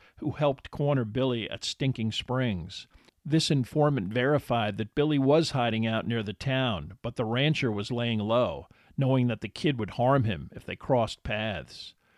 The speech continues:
Garrett's best information came from John W. Poe, a former investigator for the Texas Panhandle Stock Association. Poe worked for this organization in White Oaks, New Mexico, the center for illicit sales of cattle stolen from Texas ranches.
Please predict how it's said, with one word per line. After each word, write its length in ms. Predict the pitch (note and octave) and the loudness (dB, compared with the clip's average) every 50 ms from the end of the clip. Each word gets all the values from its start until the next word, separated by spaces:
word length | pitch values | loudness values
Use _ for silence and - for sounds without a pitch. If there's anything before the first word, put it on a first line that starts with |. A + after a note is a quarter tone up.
| _ _ - - - - _ _ _ | _ _ -20 -20 -20 -20 _ _ _
Garrett's 380 | - D3 D3 D#3 D3+ C#3+ - - | 0 2 4 4 4 2 0 0
best 340 | - D#3 E3 - - - | 2 2 2 2 2 0
information 640 | D#3 C#3+ C3 - C3+ B2+ A#2+ A#2 B2 A#2 - B2+ B2 | 0 0 0 2 2 2 2 2 0 0 -2 -4 -4
came 300 | - - C#3+ C3+ C3+ C3 | -2 -2 0 0 0 0
from 240 | A#2+ - A2+ A2+ G#2+ | 0 -2 -2 -2 -2
John 340 | - B2+ C3 B2+ C3+ C3+ C3 | 0 0 2 2 4 2 4
W. 400 | B2+ C3 B2+ C3+ B2+ A#2+ A2+ G#2+ | 2 2 2 0 0 -2 -2 -4
Poe, 540 | G#2+ - - C3+ C3 B2 G#2 F2 - - - | -6 -4 -2 0 0 0 -2 -2 -6 -10 -14
a 60 | - G#2+ | -16 -14
former 400 | - - C#3+ C#3+ C#3+ C#3+ C3 B2+ | -4 0 2 2 4 4 4 4
investigator 720 | A#2+ A2+ A2+ B2+ C#3 - - D3 A#2+ A#2 A2 A2+ G#2 G#2+ | 2 2 2 0 0 0 -4 -6 -4 -2 -2 -2 -2 -2
for 140 | - - A#2 | -4 -4 -6
the 100 | G#2 G2+ | -6 -8
Texas 480 | - - C#3 C3+ C3 - - A#2 - | -6 -4 -4 -4 -4 -4 -8 -10 -10
Panhandle 640 | - - - C3 C3 B2 A2+ B2 B2+ B2+ B2 A2 G#2 | -10 -6 -4 -2 -2 0 0 0 0 0 0 -2 -2
Stock 480 | F#2+ - - - - B2+ C3 C3+ - - | -6 -8 -6 -4 -2 -2 -2 -2 -4 -6
Association. 1000 | A#2 - - A#2 G#2 G2 - - A2 G2+ F#2 F2 F2 F2+ - - - - - - _ _ _ _ _ - - - - _ | -8 -8 -6 -6 -6 -6 -8 -10 -10 -8 -8 -10 -10 -10 -10 -10 -10 -12 -14 -16 _ _ _ _ _ -20 -20 -20 -18 _
Poe 160 | - D3 D#3 | 0 2 2
worked 340 | E3 C#3+ B2+ D3+ E3 D#3+ - | 4 4 4 4 4 2 0
for 140 | - - C3+ | -2 -2 0
this 180 | A#2+ A#2+ - - | 0 0 0 0
organization 800 | B2+ C3 B2+ A2+ B2 A#2 A#2 G2+ B2 A#2+ B2+ B2+ - - B2+ | 0 0 0 0 0 0 0 0 0 0 0 0 0 -2 -2
in 160 | A#2 A2 G#2+ | -2 -2 -2
White 240 | G#2 A2+ B2 C#3 - - | 0 0 0 0 0 0
Oaks, 360 | A2+ C3 C3 C3 - - - | 0 0 0 0 -2 -2 -2
New 100 | B2+ A#2 | -2 0
Mexico, 760 | A2+ A2+ B2 C3+ - - B2+ - - A#2 F2+ D#2 - F#2+ - _ - - _ _ | 0 0 -2 -4 -4 -6 -10 -8 -8 -8 -8 -8 -8 -12 -16 _ -20 -20 _ _
the 100 | - C3 | -4 -4
center 400 | - - - - C#3+ D3 D3 C3+ | -2 -2 -2 0 0 2 2 0
for 220 | C3 - C3+ A#2+ G#2+ | 0 0 -2 -2 0
illicit 480 | G#2 A2 A#2+ C3+ C3 - - G#2 - | -2 -2 -2 -2 -4 -4 -6 -8 -8
sales 420 | - - - C3 C3 C3 B2+ A#2 A2+ | -6 -2 0 0 2 2 0 -2 -4
of 160 | G2+ - - | -8 -12 -12
cattle 400 | - - C3 C3+ C3+ A#2 F#2 D#2+ | -10 -8 -6 -4 -4 -4 -4 -6
stolen 420 | - - - A2+ A2+ A2+ A2 A2 | -8 -8 -6 -4 -4 -2 -4 -4
from 200 | - - G2 F#2+ | -4 -6 -8 -8
Texas 480 | - - B2+ B2 - - G#2+ G2+ - F#2+ | -6 -6 -8 -6 -6 -8 -8 -8 -8 -6
ranches. 640 | G2 A2 A#2 C3 C3+ C3 - E2+ - - - - | -6 -4 -2 -2 -4 -4 -6 -8 -10 -10 -12 -14